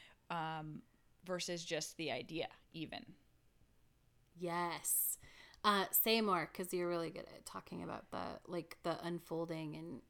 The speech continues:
Speaker 2: and what do you mean by,
Speaker 1: So
Speaker 2: like
Speaker 1: say, say Cass had an idea for the podcast and was like, "Oh, we, it, it sounds
Speaker 2: Mm-hmm.
Speaker 1: fun to, um, change our,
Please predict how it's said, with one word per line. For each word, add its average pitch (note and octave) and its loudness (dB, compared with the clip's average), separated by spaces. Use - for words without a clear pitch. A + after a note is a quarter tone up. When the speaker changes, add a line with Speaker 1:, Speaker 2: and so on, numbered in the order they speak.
Speaker 2:
and F#3 -4
what F#3 -2
do G3 -2
you F#3+ 0
mean F3+ 0
by, E3 -2
Speaker 1:
So A#3 4
Speaker 2:
like A#3 4
Speaker 1:
say, C#4 2
say B3 2
Cass A#3 2
had G3+ 2
an F#3 -2
idea E3 2
for - -4
the E3 0
podcast D3+ 0
and E3 -6
was D#3+ -8
like, D#3 -4
"Oh, F#3 4
we, F#3 -4
it, G3 0
it F#3 -4
sounds G#3 2
Speaker 2:
Mm-hmm. - -12
Speaker 1:
fun F3 2
to, E3 -2
um, D#3 -2
change F3 0
our, D#3+ 2